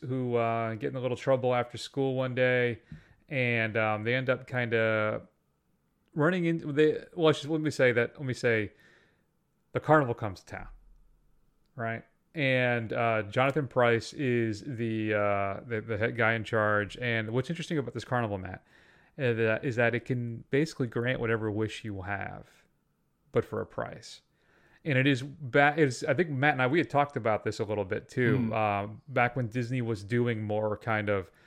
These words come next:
Speaker 1: I don't know if adult fare is the right word, but just doing stuff maybe for older kids or whatever the case may be. They dabbled in more kind of dangerous kind of films. And this
Speaker 2: Right.
Speaker 1: is one of those. It had a big impact on me as a kid.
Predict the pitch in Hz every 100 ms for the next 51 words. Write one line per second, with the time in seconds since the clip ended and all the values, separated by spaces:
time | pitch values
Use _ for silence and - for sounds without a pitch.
0 | _ _ _ _ _ 147 160 120 120 98
1 | 107 127 - - 139 135 147 131 156 139
2 | 143 147 147 147 139 127 120 131 - 170
3 | 156 123 - 127 127 117 127 123 117 117
4 | - 120 113 110 104 117 113 104 110 113
5 | 107 117 107 110 120 107 117 113 117 117
6 | 113 110 110 110 107 - 113 107 104 113
7 | 107 113 104 104 101 - - _ - 113
8 | 95 - 110 98 95 101 - _ - -
9 | - - 127 110 120 101 104 101 95 98
10 | 95 87 90 85 85 - - 127 117 101
11 | 127 117 110 120 107 - 110 98 101 101
12 | 95 101 - 110 101